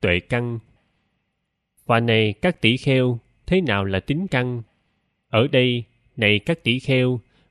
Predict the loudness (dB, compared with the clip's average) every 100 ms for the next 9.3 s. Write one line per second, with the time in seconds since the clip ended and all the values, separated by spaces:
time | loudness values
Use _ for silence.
0 | -2 -2 0 -2 -2 0 0 0 -2 0
1 | 0 0 -2 0 0 0 -6 _ _ _
2 | -4 -4 0 0 0 -2 -2 -2 -8 _
3 | 0 0 2 0 0 0 -2 0 0 0
4 | 0 0 0 0 -2 -2 -4 -8 _ _
5 | _ _ _ _ 0 2 2 2 0 -2
6 | -2 2 0 0 -6 _ _ 0 0 2
7 | 0 0 -6 -10 _ -2 -2 0 -2 0
8 | 0 0 -4 _ _ -2 -2 -2 -6 -4
9 | 0 0